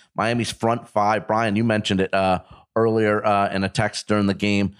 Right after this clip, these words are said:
on Monday night against the New Orleans, how great the front line, front five looked for Miami. They were fantastic. They were dominant Monday night.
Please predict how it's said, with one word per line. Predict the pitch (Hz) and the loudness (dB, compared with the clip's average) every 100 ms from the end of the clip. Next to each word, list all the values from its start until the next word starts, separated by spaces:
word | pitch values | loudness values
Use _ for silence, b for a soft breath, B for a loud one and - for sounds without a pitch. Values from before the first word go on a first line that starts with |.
| B - | B -4
on | 98 | -2
Monday | 101 98 | 0 0
night | 98 101 98 | 0 -2 -2
against | 92 101 101 98 - | -4 -2 -2 -4 -2
the | 95 | 0
New | 98 | 2
Orleans, | 101 101 98 | 2 0 -2
how | 107 107 | -4 -4
great | 82 101 107 104 | -2 -2 -2 -6
the | |
front | - - 107 107 | -10 -4 -4 -2
line, | 104 101 110 107 b b | -2 0 -2 -4 b b
front | 117 117 - | -6 -4 0
five | 107 107 | 0 0
looked | 104 113 - | -2 -4 -2
for | 98 | 0
Miami. | 101 104 107 113 | 0 0 0 0
They | 104 107 | 2 0
were | 92 | 0
fantastic. | 95 90 107 107 - | -4 -4 -2 -4 -2
They | 104 | -4
were | 87 | -4
dominant | 78 95 110 120 120 | -4 -2 0 -2 -2
Monday | 117 120 113 | -2 0 0
night. | 117 120 | -2 -4